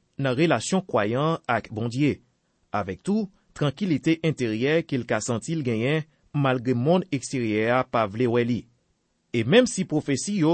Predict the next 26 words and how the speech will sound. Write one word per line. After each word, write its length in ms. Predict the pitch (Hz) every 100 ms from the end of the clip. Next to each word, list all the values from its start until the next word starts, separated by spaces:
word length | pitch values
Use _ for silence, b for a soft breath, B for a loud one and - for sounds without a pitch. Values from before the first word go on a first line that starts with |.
| 170
ki 140 | 139
nan 140 | 120 113
liv 180 | 180 156
Revelasyon 560 | 131 127 110 - 101
an, 240 | 131 185 - _ _
yo 160 | 139 143
gen 180 | 165 -
ase 320 | 135 - 185
bagay 600 | 135 98 101 156 117 90 - _
ki 160 | - 110
pou 160 | 226
ta 140 | 233 123
fè 160 | - 135
tout 220 | 247 190
branche 340 | 139 135 135
ve 140 | 123 123
nan 100 | 107
tèt, 400 | 131 139 143 - _ -
menm 300 | 127 196 202
moun 160 | 196 180
ki 160 | 160
pi 220 | 139 226 165
brav 320 | 110 107 104
la, 220 | 139 113 -
leve 400 | 101 104 101 202
kanpe, 480 | 123 90 147 190